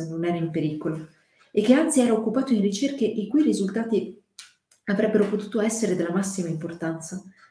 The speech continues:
nel giugno successivo, quando il giovane stabilì definitivamente che non avrebbe frequentato l'università,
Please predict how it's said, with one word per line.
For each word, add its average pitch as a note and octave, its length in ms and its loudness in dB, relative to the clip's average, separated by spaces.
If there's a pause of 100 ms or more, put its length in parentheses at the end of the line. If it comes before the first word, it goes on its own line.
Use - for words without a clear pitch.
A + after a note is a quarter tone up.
(240)
nel G#3+ 160 4
giugno C#4 260 6
successivo, G3+ 760 -2
quando F#3+ 220 2
il F#3+ 60 4
giovane G#3+ 280 6
stabilì G#3 400 0
definitivamente F#3 920 0
che E3+ 120 -10
non E3 160 -4
avrebbe F3 320 -2
frequentato E3+ 560 -4
l'università, E3 760 -8